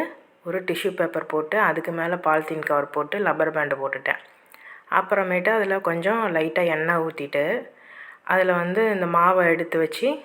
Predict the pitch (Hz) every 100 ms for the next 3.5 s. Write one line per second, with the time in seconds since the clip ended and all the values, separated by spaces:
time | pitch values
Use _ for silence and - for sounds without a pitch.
0 | - _ _ 175 170 180 - 165 160 165
1 | 156 143 - - - - - _ _ _
2 | - 202 202 202 214 202 180 185 202 196
3 | 180 180 170 170